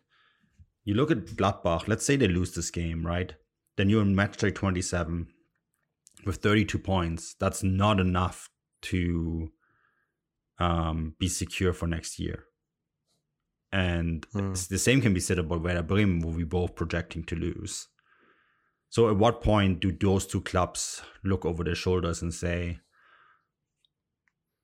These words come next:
Speaker 1: "Okay, we don't have anything to play for anymore, but actually maybe we do,"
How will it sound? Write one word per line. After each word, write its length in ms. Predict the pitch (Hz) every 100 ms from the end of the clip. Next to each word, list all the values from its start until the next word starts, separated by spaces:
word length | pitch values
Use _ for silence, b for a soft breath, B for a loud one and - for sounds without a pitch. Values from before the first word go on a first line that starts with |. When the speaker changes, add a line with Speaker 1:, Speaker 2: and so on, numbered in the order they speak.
| _ _ _ _ -
Speaker 1:
"Okay, 200 | 110 110
we 120 | 101
don't 180 | 104 101
have 120 | 98
anything 280 | 98 95 95
to 60 | 80
play 220 | - 107
for 160 | 98 90
anymore, 460 | 87 87 87 85
but 220 | - 85 - -
actually 320 | 90 - 90
maybe 220 | 90 85
we 180 | 82 82
do," 340 | 85 82 80